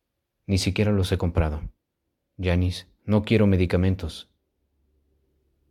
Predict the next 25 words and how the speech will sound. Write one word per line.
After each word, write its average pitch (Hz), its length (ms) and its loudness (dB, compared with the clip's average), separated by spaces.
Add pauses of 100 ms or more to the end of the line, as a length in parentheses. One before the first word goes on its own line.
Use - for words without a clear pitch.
(1500)
Odio 113 300 2
ser 101 240 0
yo 98 180 2
la 87 140 2
que 82 100 -4
te 85 140 -4
diga 80 220 0
esto. 80 360 -4 (1700)
Yo 117 160 2
también 113 300 2
sigo 107 240 0
llorándole 92 480 2
a - 20 -2
mi 80 220 -2
hijo. - 260 -10 (880)
Y 90 120 -2
me 82 100 4
duele, 87 400 2 (600)
me 95 100 -2
duele 92 240 4
mucho. 85 400 -2 (2000)
Tú 113 100 -2
no 113 160 4
pides 95 320 2
ayuda. 78 400 -2